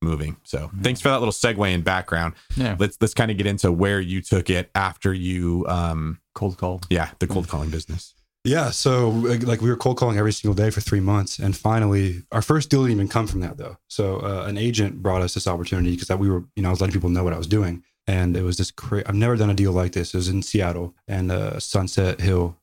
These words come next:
Speaker 3: Ballard area, which is, you don't do a ton of wholesale deals there. And the deal was brought to us, like, eight hundred thousand purchase price.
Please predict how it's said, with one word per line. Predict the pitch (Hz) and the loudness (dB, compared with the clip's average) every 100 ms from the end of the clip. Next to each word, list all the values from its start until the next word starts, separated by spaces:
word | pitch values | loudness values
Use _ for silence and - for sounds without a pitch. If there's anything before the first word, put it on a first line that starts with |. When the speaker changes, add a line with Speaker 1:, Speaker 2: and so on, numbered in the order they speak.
| - | 0
Speaker 3:
Ballard | 95 90 90 | 2 4 4
area, | 87 90 | 4 4
which | 87 87 | 2 2
is, | 90 - _ _ | -2 -4 _ _
you | 104 | 0
don't | 98 | 2
do | 95 | 2
a | |
ton | 87 92 | 2 0
of | |
wholesale | 85 90 90 85 | -2 -4 -4 -4
deals | 85 85 | -4 -4
there. | 85 85 _ _ _ _ - | -6 -6 _ _ _ _ -4
And | 95 90 90 | -2 0 0
the | |
deal | 98 131 | 2 2
was | 98 | 2
brought | 104 98 | 0 0
to | - | 2
us, | 104 98 | 0 0
like, | - | -4
eight | 113 | 0
hundred | 117 113 95 | 0 0 -2
thousand | 98 98 98 95 | -2 0 0 -2
purchase | 98 92 90 | -2 -2 -4
price. | - 90 87 | -4 -6 -6